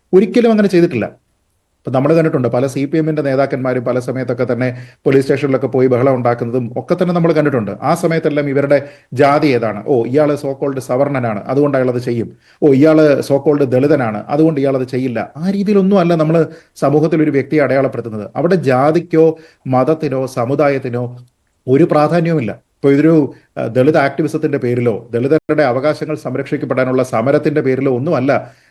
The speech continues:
ആ, വിനായകൻ ഈ രീതിയിലത്തേക്കുള്ള കോൺട്രവേഴ്സിയിലെല്ലാം പോയി ചാടുന്നത്. അതൊരു വ്യക്തിയുടെ മോശമായിട്ടുള്ള പെരുമാറ്റത്തിന്റെയും സംസാരത്തിന്റെയും ഭാഗമായിട്ടാണ്.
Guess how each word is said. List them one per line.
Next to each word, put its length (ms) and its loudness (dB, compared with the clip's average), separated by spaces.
ആ, 60 2
വിനായകൻ 460 0
ഈ 100 0
രീതിയിലത്തേക്കുള്ള 540 -2
കോൺട്രവേഴ്സിയിലെല്ലാം 840 -2
പോയി 220 -2
ചാടുന്നത്. 460 -6
അതൊരു 280 4
വ്യക്തിയുടെ 560 2
മോശമായിട്ടുള്ള 920 -2
പെരുമാറ്റത്തിന്റെയും 880 0
സംസാരത്തിന്റെയും 840 -2
ഭാഗമായിട്ടാണ്. 580 0